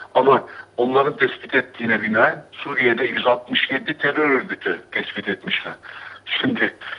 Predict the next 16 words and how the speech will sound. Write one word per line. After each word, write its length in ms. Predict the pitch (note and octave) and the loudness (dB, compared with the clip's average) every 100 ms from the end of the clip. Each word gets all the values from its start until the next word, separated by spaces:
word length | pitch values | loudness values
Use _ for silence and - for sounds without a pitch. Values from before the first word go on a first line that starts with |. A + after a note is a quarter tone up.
| - | -12
yüz 140 | - B2+ | -4 2
altmış 440 | A#2+ - B2 - | 2 2 -4 -2
yedi 280 | A#2+ B2+ C3+ | -2 -4 -10
terör 340 | - A#2+ C#3 | -4 2 4
örgütü 500 | B2+ A#2 A2+ B2 G#2 - - - - - | 2 -2 -6 -6 -8 -8 -20 -18 -20 -16
içinden 540 | - - B3 - B2+ B2+ - _ _ - | -6 -2 2 4 4 2 -10 _ _ -8
madem 360 | A#2 A#2 A#2+ C3+ | 0 2 2 -2
ki 200 | B2+ G#2+ | -6 -8
bu 140 | A2 | -6
tespit 340 | A#2 G#2 A#2+ A#2+ | -4 -6 -6 -6
edilen 300 | - A2+ A2+ | -2 0 0
yüz 140 | A2 | 2
altmış 320 | A2+ A2+ - | 2 2 -2
yedi 220 | A#2 A2+ | -2 -4
terör 360 | - A2 A2+ A2 | -4 -2 0 0
örgütü 440 | G#2 G2+ G#2+ G2 | -2 -6 -6 -8